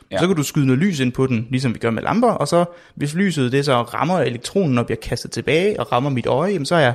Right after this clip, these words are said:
Speaker 2: set
Speaker 1: Ja,
Speaker 2: elektronen.
Speaker 1: så har du interageret med elektronen på en
Speaker 2: Præcis.
Speaker 1: måde, kan man sige. Ja.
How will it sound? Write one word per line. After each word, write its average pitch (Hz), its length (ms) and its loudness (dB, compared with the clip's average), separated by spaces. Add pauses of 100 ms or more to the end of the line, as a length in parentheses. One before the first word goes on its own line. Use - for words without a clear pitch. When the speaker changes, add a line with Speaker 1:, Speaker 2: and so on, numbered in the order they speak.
(140)
Speaker 2:
set - 460 -2 (100)
Speaker 1:
Ja, - 60 -14
Speaker 2:
elektronen. - 320 -8
Speaker 1:
så 110 60 4
har 104 120 0
du 98 140 -4
interageret 92 640 -2
med 85 240 -4
elektronen 90 460 -10
på 95 100 -2
en 85 60 -2
Speaker 2:
Præcis. - 200 0
Speaker 1:
måde, 120 100 0
kan 95 120 -4
man 98 60 -10
sige. - 140 -14
Ja. 64 60 -10